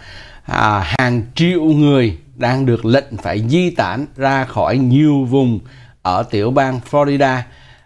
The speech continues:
à, chuẩn bị đối đầu với cơn bão kinh khủng nhất trong vòng một trăm năm qua, thưa với quý vị. Đó là cơn bão Milton. À,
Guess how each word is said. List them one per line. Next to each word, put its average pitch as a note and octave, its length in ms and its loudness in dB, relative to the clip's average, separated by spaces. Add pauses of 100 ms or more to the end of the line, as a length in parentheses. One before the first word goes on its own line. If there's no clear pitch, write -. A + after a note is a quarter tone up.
à, A2+ 160 -4
chuẩn B2+ 380 0
bị D3+ 140 0
đối D3 280 0
đầu A#2 220 2
với B2+ 240 -2
cơn C#3 340 0
bão G#3 380 -2 (100)
kinh A#3 300 2
khủng B2 420 -2
nhất - 360 -4
trong D3+ 280 0
vòng A2+ 300 -2
một - 280 -8
trăm G3 360 -2
năm E3 220 0
qua, C3+ 360 -2 (140)
thưa C3+ 100 -2
với B2+ 120 -2
quý E3+ 120 0
vị. C#3 220 -2 (540)
Đó - 120 2
là C#3 140 0
cơn B2+ 260 -2
bão A2 160 0
Milton. D3+ 600 0 (520)
À, A#2 500 -2